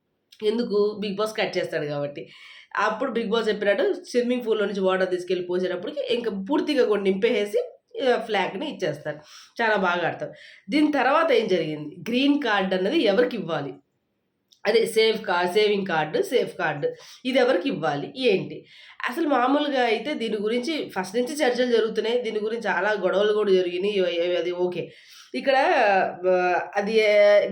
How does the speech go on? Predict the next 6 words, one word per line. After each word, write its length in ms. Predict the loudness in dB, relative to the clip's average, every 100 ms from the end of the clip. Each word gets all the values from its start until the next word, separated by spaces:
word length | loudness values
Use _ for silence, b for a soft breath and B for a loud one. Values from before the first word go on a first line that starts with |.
| 2
గౌరవ్కి 380 | 4 6 4 2
ఇవ్వాలి. 360 | -2 -2 -4 -10 _
ఫస్ట్ 300 | -8 -6 -6
ప్లేస్‌లో 380 | 2 2 4 2
ఉన్నదేమో 600 | 0 0 -2 0 0 0
ఇమాన్యుయల్, 600 | 0 0 0 0 -2 -4